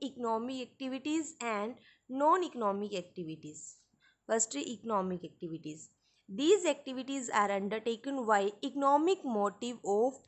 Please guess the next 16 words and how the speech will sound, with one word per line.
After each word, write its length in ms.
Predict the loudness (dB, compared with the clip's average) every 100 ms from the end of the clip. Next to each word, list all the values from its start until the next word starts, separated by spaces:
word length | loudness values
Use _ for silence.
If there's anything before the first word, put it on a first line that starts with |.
| 4
earning 440 | 4 2 0 0 0
money। 260 | 0 -2 -4 -8 _ _ 2
तो 100 | 2
जिनका 400 | 2 -4 -2 -2
मोटिव 440 | 0 -2 -4 -4
अर्निंग 360 | -2 -2 -2 0
मनी 300 | -2 0 -2
है 120 | -2
वो 200 | 0 -2
है 260 | 0 -2 -2 -6 _ -10
इकोनॉमिक, 600 | -6 -2 0 2 2 -2 0
and 180 | -2 0
जिनका 440 | 0 -2 0 0
मोटिव 720 | 0 -2 -2 0 -2 0 2 2 2 _ _
साइकोलॉजिकल 840 | -2 0 0 0 0 0 -2 2 2
या 240 | 2 0